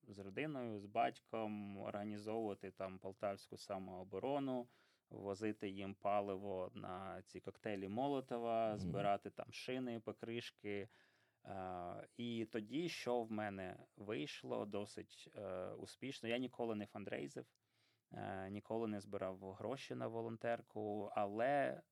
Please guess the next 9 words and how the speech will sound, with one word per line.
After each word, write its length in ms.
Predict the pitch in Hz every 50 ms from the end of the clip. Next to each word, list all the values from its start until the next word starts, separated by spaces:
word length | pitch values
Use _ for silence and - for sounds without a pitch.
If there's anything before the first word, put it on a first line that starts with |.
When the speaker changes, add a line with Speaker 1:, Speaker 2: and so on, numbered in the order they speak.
| _ _ _ -
Speaker 1:
знаючи, 480 | - 110 110 117 120 127 123 113 - 110
що 240 | - - - 113 104
в 60 | 104
мене 280 | 110 113 110 107 101 98
дуже 260 | 101 107 101 107 101
багато 420 | 98 101 95 104 95 98 - 98
друзів, 520 | 92 95 95 98 101 98 98 98 92 90 - - _ _ _ _ _ _ _ _ _ _ _ -
е, 300 | 107 95 92 92 92 -
іноземців 720 | 107 107 110 107 101 107 101 98 95 95 - - 98 92 -